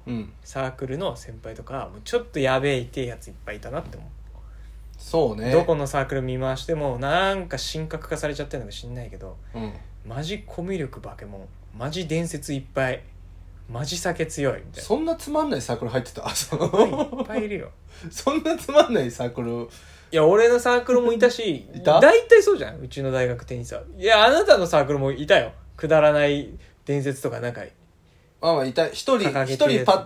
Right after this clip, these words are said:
Speaker 1: て思い浮かぶ。
Speaker 2: うん。
Speaker 1: もうなんか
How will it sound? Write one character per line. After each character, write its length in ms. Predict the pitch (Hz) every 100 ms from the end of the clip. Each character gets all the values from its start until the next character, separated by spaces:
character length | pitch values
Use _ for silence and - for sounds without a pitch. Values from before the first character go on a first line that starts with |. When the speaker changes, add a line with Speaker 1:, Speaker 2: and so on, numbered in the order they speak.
| -
Speaker 1:
て 340 | 151 117 - _ _ _ _ 101 117
思 180 | 139
い 40 | 143
浮 20 |
か 160 | 139 120
ぶ。 120 | 101
Speaker 2:
う 0 |
ん。 40 |
Speaker 1:
も 220 | 135 170 151
う 20 |
な 120 | 165
ん 80 | 147
か 280 | 120 82